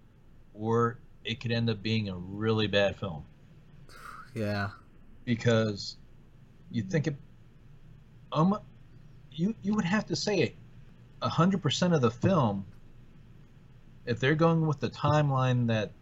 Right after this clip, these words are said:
Speaker 1: I think they're gonna go with, it's all going to be on Tatooine.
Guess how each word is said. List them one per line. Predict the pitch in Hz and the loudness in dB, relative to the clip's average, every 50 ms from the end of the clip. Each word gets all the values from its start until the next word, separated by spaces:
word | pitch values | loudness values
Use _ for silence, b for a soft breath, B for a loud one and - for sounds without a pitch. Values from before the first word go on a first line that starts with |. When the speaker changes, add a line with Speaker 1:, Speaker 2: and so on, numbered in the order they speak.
| - - | -6 -2
Speaker 1:
I | 104 104 | -2 -2
think | - - 151 175 196 202 | -2 0 0 0 2 2
they're | 190 160 | 2 2
gonna | 156 147 135 123 | 4 4 2 4
go | 117 117 117 113 | 4 4 4 6
with, | 117 123 143 151 - - - - - - - - - - - - - - - - - - - - - - - - - - - - - - - - - - - - - - - - - - | 4 4 2 0 -4 -8 -16 -20 -20 -20 -20 -20 -20 -20 -20 -20 -20 -20 -20 -20 -20 -20 -20 -20 -20 -20 -20 -20 -20 -20 -20 -20 -20 -20 -20 -20 -20 -20 -20 -20 -20 -20 -20 -20 -8 -4
it's | 127 113 - - - 113 | -4 -4 -4 -4 -4 2
all | 123 143 151 143 | 2 4 4 4
going | 139 143 143 139 127 | 2 0 0 0 -2
to | - 123 | -4 -4
be | 120 135 143 | -2 0 0
on | 131 120 107 101 | 0 0 -2 0
Tatooine. | - 123 117 113 - 117 120 127 120 98 80 | 2 0 2 4 2 2 2 2 -2 -4 -6